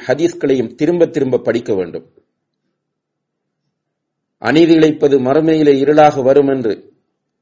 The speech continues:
அல்லாஹுடைய தூதர் ஸல்லல்லாஹு அலைஹி வஸல்லம் அவர்கள் சொல்லுகிற அதே நேரத்தில் சொல்லுகிறார்கள், "இத்தகி தஅவத்தல் மதுலூம், அநீதி இழைக்கப்பட்டவருடைய பிரார்த்தனையை நீ பயந்து கொள்.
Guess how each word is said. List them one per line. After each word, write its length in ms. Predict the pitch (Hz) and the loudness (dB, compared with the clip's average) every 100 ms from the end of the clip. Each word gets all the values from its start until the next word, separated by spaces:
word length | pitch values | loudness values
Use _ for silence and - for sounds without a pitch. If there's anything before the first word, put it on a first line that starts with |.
| _ _ _ | _ _ _
அல்லாஹுடைய 560 | - 156 165 151 147 143 | -2 2 2 2 -2 -2
தூதர் 320 | 160 156 143 | -2 0 -2
ஸல்லல்லாஹு 540 | 151 151 151 151 143 127 | -4 -4 0 0 0 0
அலைஹி 220 | 143 156 143 | -2 0 -2
வஸல்லம் 280 | 147 147 | -2 -4
அவர்கள் 320 | 139 135 127 127 | -2 -4 -6 -6
சொல்லுகிற 380 | 135 139 131 | -4 -2 0
அதே 200 | 123 160 | 0 0
நேரத்தில் 520 | 151 147 139 - 131 117 | 0 0 0 -4 -8 -8
சொல்லுகிறார்கள், 720 | 131 143 147 143 143 175 - - _ _ _ _ _ _ _ _ _ _ _ _ - | -6 -4 0 0 0 -4 -8 -14 _ _ _ _ _ _ _ _ _ _ _ _ -4
"இத்தகி 520 | 165 - 180 - 147 | -4 -2 -4 -4 -4
தஅவத்தல் 640 | 123 147 165 165 165 143 | -2 0 0 0 -2 -4
மதுலூம், 640 | 135 131 131 165 135 - _ _ _ _ _ _ _ _ _ - | -4 -2 0 0 0 -4 _ _ _ _ _ _ _ _ _ -8
அநீதி 420 | 120 170 196 175 | -2 0 2 4
இழைக்கப்பட்டவருடைய 1160 | 165 160 160 147 147 - 143 139 139 135 123 - | 2 2 0 0 -2 0 2 2 0 -2 -4 -2
பிரார்த்தனையை 720 | 139 151 160 - 147 147 131 | 2 2 2 0 -2 -2 -2
நீ 100 | 123 | -4
பயந்து 400 | - 147 208 180 | -2 -2 -2 -4
கொள். 300 | 104 90 87 | -4 -8 -12